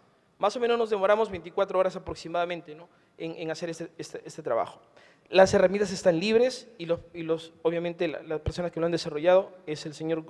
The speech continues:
Robert Graham, ¿no? Bien, al catorce de junio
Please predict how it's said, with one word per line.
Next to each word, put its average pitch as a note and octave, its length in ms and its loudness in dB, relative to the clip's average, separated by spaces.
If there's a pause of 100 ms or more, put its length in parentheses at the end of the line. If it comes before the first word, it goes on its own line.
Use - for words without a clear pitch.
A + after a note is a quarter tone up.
(100)
Robert D#3 240 0
Graham, G#2 320 -2
¿no? E3 100 -20 (1700)
Bien, D3 300 0 (840)
al G3 140 2
catorce B3+ 400 2
de A3 60 2
junio C4+ 460 -2